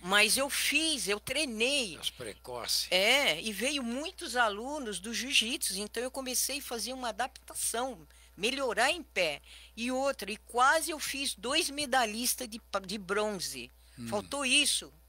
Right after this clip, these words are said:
Speaker 1: Uma falhinha, não minha, deles, seria bronze, mas eu fiz tudo que tinha que ter feito,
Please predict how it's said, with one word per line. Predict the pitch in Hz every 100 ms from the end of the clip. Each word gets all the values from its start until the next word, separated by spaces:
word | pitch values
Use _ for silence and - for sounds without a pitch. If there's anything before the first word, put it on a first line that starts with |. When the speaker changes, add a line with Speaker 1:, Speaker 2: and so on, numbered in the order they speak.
| - - - -
Speaker 1:
Uma | 208 220
falhinha, | - 285 247 262 339 254
não | 214 285 370
minha, | 302 233 190
deles, | 170 180 285 277 165 151 - - _ - - - - -
seria | - - 233 226 247
bronze, | 185 208 208 185 - 147 - -
mas | 156 165
eu | 185
fiz | 175 - 196
tudo | - 269 262
que | 254 247
tinha | - 240
que | -
ter | 247
feito, | - - 185 170 143